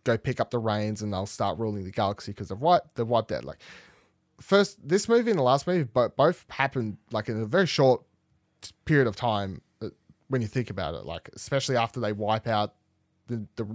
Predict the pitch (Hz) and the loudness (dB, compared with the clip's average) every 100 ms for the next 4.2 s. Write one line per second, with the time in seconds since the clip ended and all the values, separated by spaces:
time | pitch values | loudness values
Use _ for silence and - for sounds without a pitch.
0 | - 135 147 135 - 120 131 123 - _ | -4 0 2 0 0 -2 0 -4 -6 _
1 | - _ _ _ _ _ - 139 131 139 | -20 _ _ _ _ _ -6 -4 0 0
2 | 123 127 117 110 - 120 127 151 - 131 | 0 0 -2 -4 -4 -2 -2 -2 -4 -8
3 | 143 - 139 - 240 359 240 - 101 101 | -10 -8 -6 2 2 6 2 2 0 2
4 | 101 71 | 0 -2